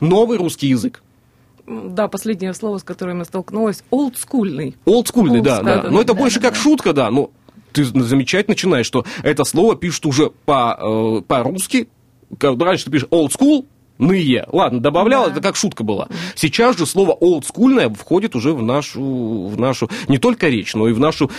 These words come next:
Speaker 1: я бы сказал так, э, у многих журналистов писанину.
Speaker 3: Мгм. Э, ну, согласись, если ты скажешь «старая школа», это не так звучит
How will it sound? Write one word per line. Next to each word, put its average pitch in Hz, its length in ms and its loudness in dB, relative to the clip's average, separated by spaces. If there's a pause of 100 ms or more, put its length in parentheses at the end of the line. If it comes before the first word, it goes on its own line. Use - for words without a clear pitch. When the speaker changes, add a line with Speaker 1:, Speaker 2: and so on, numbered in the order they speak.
(360)
Speaker 1:
я 131 180 2
бы 127 60 -4
сказал 127 320 0
так, 127 180 -2
э, 117 60 0
у 117 260 2
многих 143 280 2
журналистов 131 400 0
писанину. - 440 0
Speaker 3:
Мгм. - 60 -12 (420)
Э, 226 240 0
ну, 247 140 4
согласись, 277 480 0
если 196 220 -4
ты 233 120 -4
скажешь 214 360 -2
«старая 190 480 -2
школа», 320 400 0
это 214 160 -2
не 240 120 0
так 285 240 -2
звучит 233 520 -4